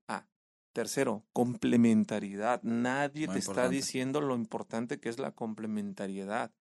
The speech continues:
Speaker 1: Oye, tú eres la marca personal, tú eres el que hace videos y, y yo también, y, y los dos te queremos.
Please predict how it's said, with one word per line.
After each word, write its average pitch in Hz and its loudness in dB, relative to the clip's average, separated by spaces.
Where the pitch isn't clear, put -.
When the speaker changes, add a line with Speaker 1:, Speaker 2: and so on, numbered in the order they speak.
Speaker 1:
Oye, 143 6
tú 180 8
eres 214 6
la 214 8
marca 202 4
personal, 160 0
tú 190 2
eres 208 4
el 202 2
que 208 0
hace 202 0
videos 180 0
y, 135 -6
y 143 -4
yo 170 2
también, 233 2
y, 131 -8
y 160 -6
los 151 4
dos 190 0
te 208 -2
queremos. 269 4